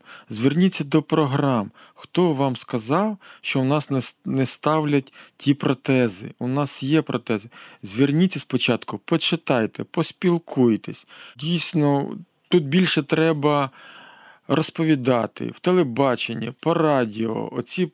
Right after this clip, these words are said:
маршрутизатори мають прописані бути. І йти до ветеранів. Тобто ми маємо до цього питання проходити з,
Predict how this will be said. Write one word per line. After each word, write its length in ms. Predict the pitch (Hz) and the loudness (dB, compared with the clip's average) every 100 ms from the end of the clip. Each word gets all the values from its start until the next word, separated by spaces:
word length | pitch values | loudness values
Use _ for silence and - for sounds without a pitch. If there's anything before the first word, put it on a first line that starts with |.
| - | -2
маршрутизатори 960 | 143 147 160 160 170 135 151 143 139 | 0 0 -2 -2 -2 0 0 0 0
мають 340 | 123 120 113 107 - | 2 2 0 -4 -4
прописані 760 | 135 123 147 139 - 117 117 | -4 -2 2 2 2 0 0
бути. 540 | 104 117 113 - 107 - - - - - - | 0 0 -2 0 -6 -6 -16 -16 -18 -8 2
І 380 | 139 160 160 | 4 6 4
йти 460 | 156 135 135 - 175 | 4 2 0 4 2
до 180 | 151 160 | 4 2
ветеранів. 800 | 165 147 156 147 143 127 113 104 | 2 2 0 2 2 2 0 -2
Тобто 340 | - 160 - 151 | -2 -2 0 0
ми 160 | 170 | 0
маємо 360 | 160 165 160 143 | 0 0 0 -2
до 80 | 135 | -4
цього 280 | - 160 135 | -2 0 0
питання 680 | 143 - 202 226 160 120 - - - _ | -4 -2 0 2 0 -2 -8 -20 -20 _
проходити 960 | - 147 - - 185 165 170 - 165 143 | 0 0 0 0 2 4 0 2 2 2
з, 180 | - | -2